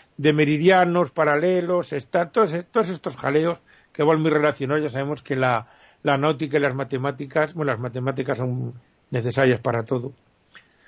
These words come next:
Y este hombre, pues, es, mm, se formó muy bien en estos temas.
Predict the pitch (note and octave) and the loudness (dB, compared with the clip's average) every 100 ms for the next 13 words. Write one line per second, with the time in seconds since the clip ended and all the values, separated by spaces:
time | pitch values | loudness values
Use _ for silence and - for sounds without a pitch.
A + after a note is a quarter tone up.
0 | _ _ _ _ - E3 D#3 D3+ D3 D3 | _ _ _ _ 2 4 6 6 6 6
1 | D3 F#3+ F3 G3+ E3 C#3+ C#3 A2+ C3+ C3 | 4 4 4 4 2 -4 -6 -6 -6 -4
2 | B2+ A#2+ A#2+ A#2 A#2 A2+ A2 C3 B2 B2 | -4 -4 -6 -8 -8 -8 -4 -4 -2 -4
3 | A#2+ D3 D#3 D3 C#3 C#3+ D3+ B2+ B2 - | 2 4 6 4 2 2 2 0 -4 -8
4 | - A2 F#2 | -12 -12 -10